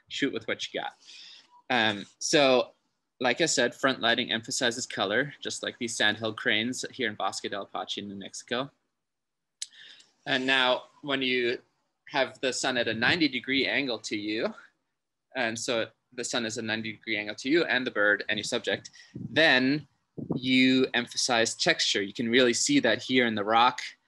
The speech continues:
as well as the feathers and th-, throat pouch of this Brandt's cormorant that is in its courting plumage. This, by the way,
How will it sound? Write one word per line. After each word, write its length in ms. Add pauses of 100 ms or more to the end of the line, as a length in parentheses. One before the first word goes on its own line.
(380)
as 500
well 480
as 480 (160)
the 200
feathers 720 (120)
and 220
th-, 360 (360)
throat 280
pouch 440
of 160
this 180
Brandt's 340
cormorant 500
that 120
is 320 (400)
in 100
its 120
courting 360
plumage. 380
This, 200
by 220
the 100
way, 260